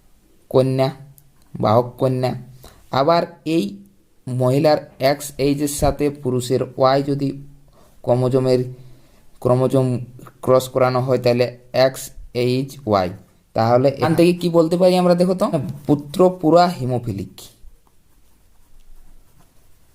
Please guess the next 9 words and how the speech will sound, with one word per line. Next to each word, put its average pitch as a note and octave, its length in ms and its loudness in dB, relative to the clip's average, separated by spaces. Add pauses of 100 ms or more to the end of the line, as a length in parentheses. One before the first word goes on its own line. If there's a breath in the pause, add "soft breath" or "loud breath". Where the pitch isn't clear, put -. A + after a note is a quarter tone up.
(1080 soft breath)
তাহলে C#3 200 2 (340)
ফিফটি C3 380 -4
পার্সেন্ট G3+ 520 -2
পুত্র E3+ 460 0
হিমোফিলিক, C3+ 600 -4 (640)
ফিফটি A#2+ 300 -2
পার্সেন্ট D#3 440 -2
পুত্র C3+ 500 -2 (460 loud breath)
হিমোফিলিয়ায়, C#3 720 0